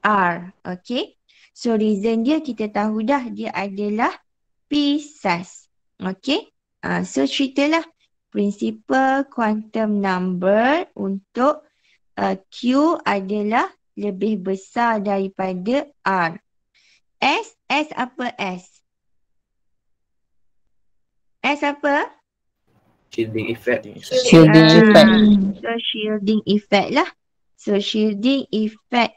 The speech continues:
Speaker 1: untuk Q lebih besar lah daripada R. A tu apa A?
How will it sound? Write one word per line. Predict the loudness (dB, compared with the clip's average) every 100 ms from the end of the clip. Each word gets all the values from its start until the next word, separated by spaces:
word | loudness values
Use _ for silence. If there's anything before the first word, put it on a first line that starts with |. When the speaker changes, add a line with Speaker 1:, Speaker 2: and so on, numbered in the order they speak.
| -8
Speaker 1:
untuk | -4 -4 -6 -4 -4 -4 _ -16
Q | -2 2 2 0 -4 _ _ -4
lebih | -4 -2 -2 0
besar | -2 -4 -4 -2 0 0
lah | -2 -2
daripada | -2 -4 -4 -4 -2 -4 -2
R. | -2 -2 -6 -16 _ _ _ _ -10
A | -4 -4
tu | -2 -4
apa | -4 -4 -6
A? | -4 -6